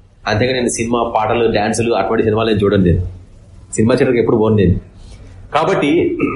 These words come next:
ఆ Raiders of the Lost Ark లో వాళ్ళు చూపిస్తారు, ఈజిప్ట్ లో అది ఎక్కడెక్కడ పోయి, ఈజిప్ట్ లో ఫరో కాలంలో అక్కడెక్కడ ఉన్నట్టు. దాని తర్వాత వీళ్ళు పోయి దాని తోకం తీసుకొచ్చి బయటకు తీసుకొస్తారు. తీసుకొస్తే దాన్ని, దాన్ని ఓపెన్ చేస్తారు చివరికి.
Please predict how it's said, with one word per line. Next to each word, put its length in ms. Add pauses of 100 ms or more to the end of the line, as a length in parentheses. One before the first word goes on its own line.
(460)
ఆ 80
Raiders 260
of 100
the 80
Lost 340
Ark 100
లో 60
వాళ్ళు 200
చూపిస్తారు, 320
ఈజిప్ట్ 540
లో 80
అది 240
ఎక్కడెక్కడ 680
పోయి, 280
ఈజిప్ట్ 340
లో 420 (100)
ఫరో 240
కాలంలో 460
అక్కడెక్కడ 340
ఉన్నట్టు. 600 (300)
దాని 220
తర్వాత 240
వీళ్ళు 220
పోయి 140
దాని 180
తోకం 340
తీసుకొచ్చి 400
బయటకు 200
తీసుకొస్తారు. 640 (360)
తీసుకొస్తే 680 (340)
దాన్ని, 380 (220)
దాన్ని 260
ఓపెన్ 340
చేస్తారు 280
చివరికి. 540